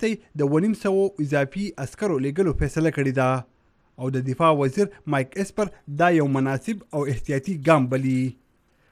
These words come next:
ښاغلي اسپر په ډاګه کړي، «موږ د کوربه هیواد ځواکونو باندې انحصار کوو چې په دغه هیواد کې زموږ د عملي حفاظت وکړي.»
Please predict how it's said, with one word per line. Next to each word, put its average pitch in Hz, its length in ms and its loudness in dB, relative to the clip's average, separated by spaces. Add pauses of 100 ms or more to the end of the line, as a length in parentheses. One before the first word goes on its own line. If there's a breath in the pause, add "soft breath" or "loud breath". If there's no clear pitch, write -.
(120)
ښاغلي 160 340 2 (140)
اسپر 202 260 -2 (100)
په 156 120 0
ډاګه 135 280 2
کړي، 226 180 0 (300 loud breath)
«موږ 226 120 -2 (200)
د 160 140 -6
کوربه 165 360 2 (180)
هیواد 165 300 0 (100)
ځواکونو 147 320 -2 (100)
باندې 127 260 -2 (200)
انحصار 165 460 2
کوو 131 280 0 (600)
چې - 140 -12
په 139 140 -2
دغه 131 280 -2
هیواد 165 220 2 (100)
کې 214 80 -2 (300 loud breath)
زموږ 180 220 2 (120)
د - 20 -2 (140)
عملي 151 260 2 (100)
حفاظت 139 420 0
وکړي.» 131 340 -2